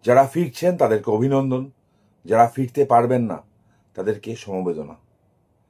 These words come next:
দুঃখ তাদের জন্য হচ্ছে না, আরও বেশি খারাপ লাগছে কাদের জন্য জানেন তো?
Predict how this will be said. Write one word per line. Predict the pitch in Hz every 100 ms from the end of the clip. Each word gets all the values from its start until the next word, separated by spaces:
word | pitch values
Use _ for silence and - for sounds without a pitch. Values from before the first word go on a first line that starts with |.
| _ _ _ _ _ _ _ _ _ -
দুঃখ | 127 - - 180
তাদের | 180 127 135
জন্য | 131 147 135
হচ্ছে | 110 104 104
না, | 90 80 _
আরও | - 101 131
বেশি | 139 139
খারাপ | - 123 127
লাগছে | 131 127
কাদের | 123 120
জন্য | 110 123
জানেন | 113 113 127
তো? | -